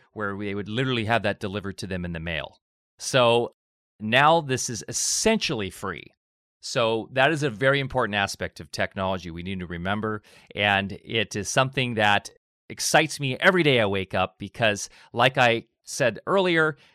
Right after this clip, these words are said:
this technology is just the very beginning. It's like the caveman version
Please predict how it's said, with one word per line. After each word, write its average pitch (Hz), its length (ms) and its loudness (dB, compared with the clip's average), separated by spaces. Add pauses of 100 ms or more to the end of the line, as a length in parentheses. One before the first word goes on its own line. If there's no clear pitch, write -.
this 135 240 0
technology 127 760 -2
is - 180 -10
just - 420 -6
the 190 100 0
very 185 380 -4
beginning. 165 400 2
It's 113 180 -4
like 139 200 0
the 135 100 -2
caveman 160 1000 0
version 123 680 -4